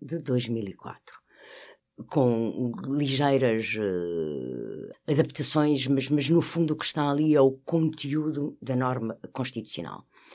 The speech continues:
Isto é a, é a alteração mais, eh, mecânica, se quiserem, e mais simples, mas que é muito importante, porque não faz sentido o código não ser con-, constitucional, não é?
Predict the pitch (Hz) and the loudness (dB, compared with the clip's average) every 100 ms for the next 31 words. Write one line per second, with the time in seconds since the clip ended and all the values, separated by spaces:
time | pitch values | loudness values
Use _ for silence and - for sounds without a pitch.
0 | _ - - 123 107 104 95 - - - | _ -10 0 2 4 0 -2 -6 -14 -16
1 | - - 120 113 117 117 110 - 107 104 | -14 -2 0 2 0 -2 -4 -2 -2 -2
2 | 98 92 90 - 76 - - - - - | -4 -6 -10 -10 -12 -12 -14 -16 -18 -18
3 | - - 101 104 120 143 139 120 - 104 | -14 -12 -6 -6 0 4 4 4 0 -6
4 | - 120 101 117 110 101 101 104 98 98 | -6 -8 -2 0 0 0 -2 -4 -4 -2
5 | - 135 135 196 123 110 - 113 120 123 | 0 2 2 0 -2 -2 0 2 2 0
6 | 117 - 131 123 - - - 98 - - | -2 -2 -2 -2 -4 -12 -8 -10 -10 -20
7 | - - 107 107 127 - 123 131 120 120 | -20 -10 -8 -2 0 0 0 2 0 0
8 | 120 117 127 135 117 - 104 101 - 104 | 0 0 0 0 0 -2 -2 -4 -6 -10
9 | - - 123 - 117 - 113 73 80 85 | -10 -8 -4 -4 -2 -2 -4 -6 -10 -8
10 | 113 | -6